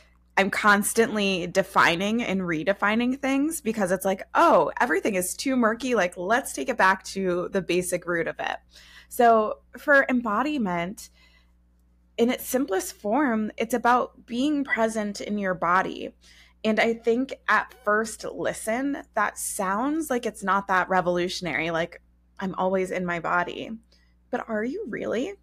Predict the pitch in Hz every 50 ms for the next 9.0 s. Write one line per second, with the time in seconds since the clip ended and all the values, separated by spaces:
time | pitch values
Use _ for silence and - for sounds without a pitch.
0 | - - 214 - 202 220 269 330 269 247 226 220 196 190 185 - 170 175 - -
1 | 226 185 - 151 - 185 214 - 196 170 160 160 - - 170 160 160 160 160 -
2 | - 170 165 170 160 165 156 - - - - - - - 190 190 - _ - -
3 | - - _ _ - - 196 190 190 - 202 196 190 170 190 190 180 175 175 180
4 | 180 175 _ _ - - _ _ - - - 185 - - 214 180 202 208 202 220
5 | 208 190 185 175 180 202 262 - - 214 175 131 143 160 180 - - _ _ _
6 | _ _ _ _ _ _ _ _ _ _ _ _ _ _ _ _ - 208 202 196
7 | 180 - 262 208 202 - - 269 277 294 - 220 208 196 190 190 185 185 180 175
8 | 170 170 170 170 165 170 170 165 165 160 156 156 156 165 165 170 185 - -